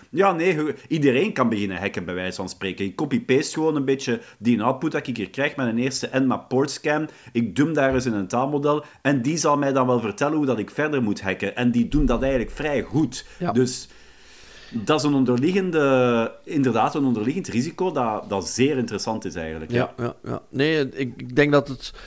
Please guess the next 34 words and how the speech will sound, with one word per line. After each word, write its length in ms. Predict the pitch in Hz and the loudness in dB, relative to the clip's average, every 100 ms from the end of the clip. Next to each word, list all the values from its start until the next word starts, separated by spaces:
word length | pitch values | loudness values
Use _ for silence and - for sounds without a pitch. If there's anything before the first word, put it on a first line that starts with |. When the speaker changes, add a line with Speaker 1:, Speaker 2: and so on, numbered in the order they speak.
| - - | -16 0
Speaker 2:
eh, 180 | 143 135 | 4 6
voor 160 | 131 | 4
de 60 | 110 | 6
luisteraars 680 | 123 139 - 135 127 - - | 4 4 2 2 2 -2 -6
sowieso 440 | 98 127 123 120 | 2 2 4 2
de 80 | 107 | 2
moeite 300 | 110 127 127 | 2 2 2
is 60 | 117 | 0
als 160 | 110 | 0
je 60 | 107 | 2
daarin 220 | 107 107 | 2 2
geïnteresseerd 480 | 107 - - 120 110 | -2 -4 0 2 2
bent 260 | 113 113 | 0 0
in 300 | - 104 107 - - - - | -2 -2 -4 -8 -20 -16 0
A 380 | 107 104 107 117 | 2 4 4 4
I 40 | 113 | 2
en 220 | - 104 | 0 -2
het, 280 | 104 - - - - - | -2 -6 -16 -20 -20 -2
eh, 260 | 101 98 - | 2 4 4
eh, 100 | 98 | 0
risicobeoordeling, 920 | - 117 120 - 120 107 - 113 120 117 | 2 0 0 4 4 4 2 4 4 2
dat 160 | - - | 0 -2
dit 180 | - 117 | 0 0
model 460 | 110 101 104 113 104 | 2 2 4 4 2
moet 160 | 104 - | -2 0
zeker 240 | 107 107 | -2 0
in 100 | 107 | 2
uw 100 | 104 - | 0 2
portfolio 600 | 107 - 110 107 107 107 | -2 0 2 4 4 2
zitten 280 | 104 110 | -2 -4
om 100 | 92 | -2
eens 100 | 104 | -2
te 100 | - | -2
bekijken. 600 | - - 98 104 - 107 | -4 -2 2 2 0 -8